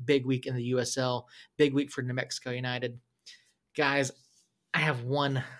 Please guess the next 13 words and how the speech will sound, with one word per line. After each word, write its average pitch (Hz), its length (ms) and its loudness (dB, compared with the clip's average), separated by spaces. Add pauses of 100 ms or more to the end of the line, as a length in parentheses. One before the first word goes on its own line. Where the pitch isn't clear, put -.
(100)
burning 131 240 -4
question 131 360 -2
for 131 160 -6
you 123 140 0
this 120 180 -6
week. 123 300 -6 (1300)
Now 156 360 6
that 185 100 2
we've 143 180 2
been 139 120 4
out 131 220 0
to 131 120 -6
United, - 480 -4